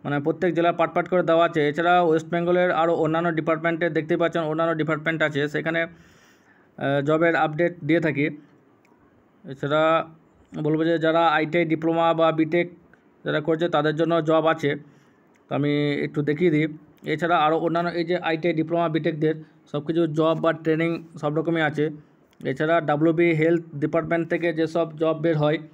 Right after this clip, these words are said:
মানে, হসপিটাল রিলেটেড, সেই জবগুলো আমি সব কিছু আপডেট দিয়ে থাকি। যদি কেউ নতুন হয়ে থাকেন, অবশ্যই চ্যানেলটি সাবস্ক্রাইব করে থাকবেন,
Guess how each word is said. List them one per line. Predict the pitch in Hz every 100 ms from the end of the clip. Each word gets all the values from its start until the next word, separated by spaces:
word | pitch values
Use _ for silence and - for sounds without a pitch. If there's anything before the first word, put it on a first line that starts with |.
| - -
মানে, | 143 147 147 143 139
হসপিটাল | 143 151 - 165 175
রিলেটেড, | 151 175 165 156 - - - _
সেই | 160 165
জবগুলো | 156 151 160 170
আমি | 165
সব | 160 156 156
কিছু | 160 170
আপডেট | 151 147 165
দিয়ে | 143 170
থাকি। | 160 147
যদি | 135 147
কেউ | 160
নতুন | 165 156 165
হয়ে | 160
থাকেন, | 160 165 165
অবশ্যই | 151 156 170 165
চ্যানেলটি | 160 156 160 165
সাবস্ক্রাইব | 156 151 151 170
করে | 165 165
থাকবেন, | 160 156 185